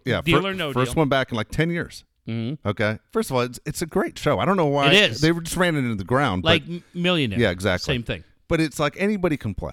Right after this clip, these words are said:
Speaker 1: right? Anyone
Speaker 2: Right.
Speaker 1: can pick a number. It's one, not one of those you gotta be the smartest guy going. It's a dumb luck show.
Speaker 2: Yeah.
Speaker 1: And the way they obviously go around it, it, it's, it's a genius show. And you go, "No one's gonna go to the very end." Well,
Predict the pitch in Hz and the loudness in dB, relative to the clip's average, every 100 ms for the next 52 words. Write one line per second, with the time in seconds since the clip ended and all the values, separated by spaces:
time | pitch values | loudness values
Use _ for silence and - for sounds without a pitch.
0 | - 98 123 143 156 196 226 359 370 131 | -8 0 0 0 0 2 4 4 4 2
1 | 151 135 110 101 71 67 - 117 - 156 | 0 0 0 0 -2 -8 -8 -6 0 0
2 | 165 165 165 151 147 131 127 123 135 131 | 2 2 2 0 0 0 -2 -2 -2 -4
3 | 131 123 123 - 131 101 95 107 131 165 | 0 0 0 -2 -4 0 0 0 -2 0
4 | 220 220 214 180 - 180 - _ - 247 | 0 2 0 -2 -2 -4 -4 _ -2 0
5 | - - _ - - 135 151 151 160 165 | 0 -6 _ -20 -6 -2 2 2 2 2
6 | 156 151 139 135 135 135 127 135 120 104 | 0 2 0 0 -2 0 2 2 2 2
7 | 113 123 131 - 127 127 - - 127 - | 2 0 -2 -2 -2 -2 -6 -4 -4 -4
8 | 123 147 139 113 - 98 90 87 110 110 | -4 -2 0 -2 -2 -2 -2 -2 -2 -2
9 | 113 127 123 143 170 127 131 110 117 104 | 0 0 2 0 -2 0 -2 0 0 0
10 | 95 98 90 80 69 - 123 120 | -2 -2 -2 -4 -4 -2 0 -2